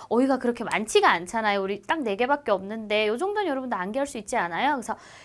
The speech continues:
그때그때 암기하셔서 여러분들 열 강 끝날 때쯤 되면은 사십 개는 그래도 암기하고, 네, 소화하고 이렇게 갔으면 좋겠어요. 자, 그래서 그때그때 암기하신다라는 생각으로 오늘 강의도 같이 한번 들어가 보도록 할게요. 자, 오늘 첫 번째 단어 한번 볼게요.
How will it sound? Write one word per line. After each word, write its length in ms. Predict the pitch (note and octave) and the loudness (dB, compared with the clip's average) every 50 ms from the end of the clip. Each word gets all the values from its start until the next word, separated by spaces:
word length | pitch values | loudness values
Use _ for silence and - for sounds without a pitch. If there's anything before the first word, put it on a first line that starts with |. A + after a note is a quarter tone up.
| - - | -16 -10
그때그때 680 | - C#4 A#3+ - - - G#4 G#4+ G4+ G4+ G4 - - D#4+ | -8 -8 -6 -2 4 6 6 6 6 4 2 2 2 2
암기하셔서 760 | C4+ G3 F3 F#3 F#3+ A3 B3+ D4 E4 D#4+ E4+ D#4 D#4+ G4 F#4 C#4+ | 2 2 0 0 0 0 0 0 0 0 0 2 4 4 4 4
여러분들 320 | A#3 A#3 B3 B3+ B3+ B3+ | 4 2 0 -2 -2 0
열 220 | A3+ F#3 F3+ G3+ G3+ | 2 2 2 2 4
강 200 | - C4+ D4 D4 | 2 2 0 0
끝날 420 | - G4 G#4+ A4 A4 G#4+ G#4 G#4 | -2 -2 2 6 6 6 6 4
때쯤 340 | - F#4+ F#4 F#4 - F4+ F4+ | -2 -2 -2 0 -2 -2 -2
되면은 600 | D#4 C4+ A#3 G#3+ G#3+ G#3+ A3 B3+ D#4+ F#4+ G4+ G#4+ | -2 -2 -2 -2 -2 -2 -2 0 2 2 2 0
사십 440 | G#4 - - A4 A4 A4 A#4+ A#4 - | -2 -4 -4 -2 0 2 0 0 2
개는 300 | - F#4 F4 E4 D#4+ C4+ | 2 2 4 4 2 0
그래도 320 | A#3+ A3 G#3 G#3 G3+ G#3 | 0 -2 -2 0 0 0
암기하고, 760 | F#3 E3+ E3+ F3+ F#3+ G#3+ B3+ - - F#4+ F#4+ F#4+ G4+ G4+ - - _ _ _ _ - | 0 0 -2 -6 -6 -6 -4 0 2 4 8 8 6 6 4 -8 _ _ _ _ -8
네, 100 | - F3 D#3+ | -8 -8 -8
소화하고 720 | - - E4+ E4+ F4+ F4 F4+ F4+ G#4+ A4 G4 G#4+ G4+ G#4 - | -4 -2 4 8 8 8 8 8 6 8 8 8 6 4 0
이렇게 220 | - F#3+ F#3+ A#3 | -12 -10 -10 -10
갔으면 420 | G#3+ G#3 G3 F#3+ - A3+ A3 A3 G#3 | -10 -10 -10 -10 -10 -8 -8 -8 -6
좋겠어요. 480 | G3 A3 G#3+ C#4 C4 B3+ - - G#3 | -8 -6 -4 -4 -6 -4 -2 2 6
자, 180 | A#3+ C#4+ C#4+ - - - - - _ - | 8 8 8 6 4 -6 -20 -18 _ -8
그래서 180 | F3+ F3 F#3 | -6 -6 -6
그때그때 400 | F#3+ - A#3+ B3 C4+ C4+ C4 C4 | -4 -4 0 0 2 0 2 2
암기하신다라는 1160 | G#3+ F#3 F#3 F#3+ G3+ A3+ C4 C#4+ E4+ E4 F4 F4 E4 E4 D4+ D#4 D#4 D4+ D4+ C#4+ A3+ G3+ D4+ | 2 2 2 0 -2 -2 0 0 0 0 0 -2 -2 2 6 8 10 10 10 8 6 4 2
생각으로 500 | A#3 D#4 - - E4 D#4+ C#4+ C#4+ D4+ D4+ | 0 0 2 4 4 4 4 2 2 2
오늘 240 | B3+ A3 A3+ A#3 A#3 | 2 2 0 -4 -4
강의도 560 | A#3 - F#3+ F3+ F3 F3 F3+ B3+ D#4+ F4+ G4+ | -4 -4 -6 -6 -6 -6 -4 0 2 2 2
같이 240 | G4+ C4+ G3+ - - | 2 0 -4 -4 -4
한번 160 | A3 G#3 G3+ | -6 -6 -2
들어가 260 | - A#3+ B3+ B3+ B3 A3+ | -2 2 4 4 4 4
보도록 320 | G3 F#3 F#3 E3+ G3 - | 2 -2 -6 -6 -4 -2
할게요. 300 | E4 E4+ E4+ - D4 C4 | -2 -2 0 0 0 0
자, 100 | A#3+ C4 | 2 0
오늘 320 | A#3+ A#3+ C4+ D4 E4+ F4 | 0 0 -2 -2 -4 -2
첫 220 | F4 - G#4+ G#4 G#4 | 2 2 2 2 2
번째 260 | G4+ F#4+ F4+ F4 D#4+ | 0 -2 0 -2 -2
단어 220 | D4 B3+ A#3+ A#3+ | 0 -2 0 0
한번 200 | A#3+ A#3+ A#3+ A#3 | 0 0 0 -2
볼게요. 680 | A3 A#3 B3 A#3+ - A#3 G#3 F#3 G3 A3+ D4 F4 - - | -4 -6 -8 -6 -4 -2 0 0 2 2 2 0 0 -6